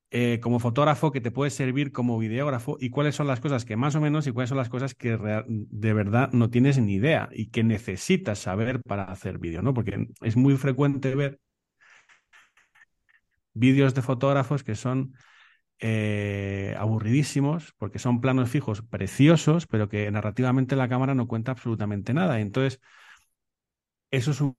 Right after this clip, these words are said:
gran problema, porque, claro, lo que estás haciendo es una consecución de fotos con cierto movimiento, y eso no es un vídeo. O sea, un vídeo es otra cosa. Entonces, son lenguajes distintos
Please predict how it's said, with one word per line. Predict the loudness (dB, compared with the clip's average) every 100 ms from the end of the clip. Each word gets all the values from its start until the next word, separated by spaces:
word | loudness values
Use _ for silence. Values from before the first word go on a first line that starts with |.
| _
gran | -4 0 0 -2
problema, | -6 -6 -4 -4 -6 -4
porque, | -4 0 -2 0
claro, | 2 2 0 -6
lo | -4
que | 0
estás | 2
haciendo | 2 4 6 4
es | 4
una | 2 2
consecución | 0 -2 -2 -2 2 2
de | 2
fotos | 0 -2 0 -4
con | -4 -8
cierto | -8 -4 0
movimiento, | 0 0 0 0 -2 -14 -6
y | -2 0 0
eso | -2 0 2
no |
es | 2 0
un | 0
vídeo. | 2 2 -6
O | _
sea, | -10 -4
un | 0
vídeo | 4 4
es | 4
otra | -2 -2
cosa. | -2 -2 -6
Entonces, | -6 -2
son | 2
lenguajes | 4 6 4 4
distintos | 2 2 2 2 -2